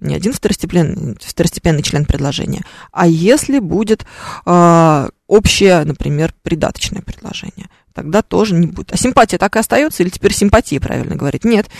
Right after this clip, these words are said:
симпатия остается именно так. Елена Сергеевна, а, если вы спросите меня, почему, то я не смогу вам ответить, потому что ответ на это звучит как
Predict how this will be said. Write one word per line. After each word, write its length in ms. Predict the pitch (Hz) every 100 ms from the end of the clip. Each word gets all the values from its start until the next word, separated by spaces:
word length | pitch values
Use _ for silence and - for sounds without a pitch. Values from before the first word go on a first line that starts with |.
| -
симпатия 520 | - 220 226 262 - 247
остается 480 | - 190 220 - 214
именно 260 | 185 170
так. 240 | - 339 - - -
Елена 280 | 214 220 220
Сергеевна, 480 | - 202 226 208 208 - -
а, 160 | 190 190
если 240 | 175 190 170
вы 60 |
спросите 380 | 185 180 185 -
меня, 200 | 160 139
почему, 500 | - 170 - 240 392 - _ _
то 80 | 196
я 180 | 175 208
не 80 | 208
смогу 260 | 170 170
вам 160 | 160 156
ответить, 340 | - 339 320
потому 360 | - - 147 190
что 180 | - 151
ответ 240 | 156 240
на 120 | 202
это 140 | 226 -
звучит 320 | 160 - 170
как 240 | - -